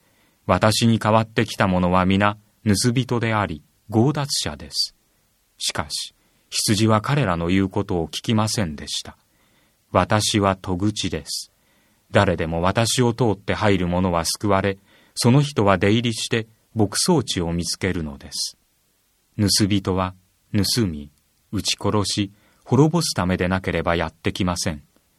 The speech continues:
私は彼らが命を得、しかも満ち溢れるほど豊かに得るために来ました。私は立派な羊飼いです。立派な羊飼いは羊のために自分の魂を投げ打ちます。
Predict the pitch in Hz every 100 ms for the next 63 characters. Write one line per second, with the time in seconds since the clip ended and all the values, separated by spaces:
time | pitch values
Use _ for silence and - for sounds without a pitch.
0 | _ _ _ - 95 101 95 101 92 92
1 | - _ _ _ - 117 98 92 98 104
2 | 151 117 - 90 80 82 82 - _ _
3 | - - 127 110 107 110 170 160 151 160
4 | 156 143 143 143 156 160 135 90 90 98
5 | 90 87 85 80 80 - 82 78 - -
6 | - _ _ _ _ _ _ _ - 92
7 | 90 98 - 98 95 90 98 - - 143
8 | 139 123 - 127 120 117 80 73 - 82
9 | - - _ _ _ _ _ _ - 98
10 | - 98 101 98 - 104 98 76 78 76
11 | - _ _ - - 117 123 120 117 113
12 | 107 95 92 107 139 139 135 151 156 120
13 | - 82 78 82 82 85 80 - 80 73
14 | - -